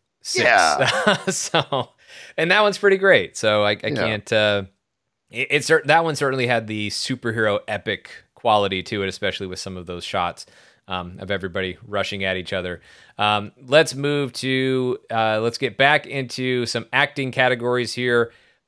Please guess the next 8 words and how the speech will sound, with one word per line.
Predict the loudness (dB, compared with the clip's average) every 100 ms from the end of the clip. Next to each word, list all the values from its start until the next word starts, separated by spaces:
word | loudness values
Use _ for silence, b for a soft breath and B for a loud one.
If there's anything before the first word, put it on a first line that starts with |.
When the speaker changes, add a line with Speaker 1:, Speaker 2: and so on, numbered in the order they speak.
| _
Speaker 1:
It's | -10 -4
time | -2 -2 -2
to | -2
award | -2 2 2 2 0 -6
the | -4 -2 0 -2
Best | -4 2 2 2 -8 -10
Supporting | -8 -6 0 2 2 0
Actor | 0 0 -2 -2 -2